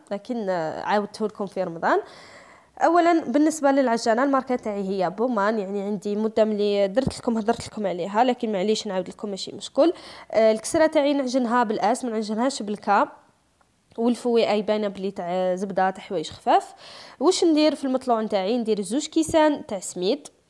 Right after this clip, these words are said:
سميد عادي رطب، مع كاس تاع فارينه.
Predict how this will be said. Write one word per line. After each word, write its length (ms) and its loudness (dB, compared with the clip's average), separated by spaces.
سميد 320 -2
عادي 360 4
رطب، 300 0
مع 520 2
كاس 260 0
تاع 100 -2
فارينه. 580 -2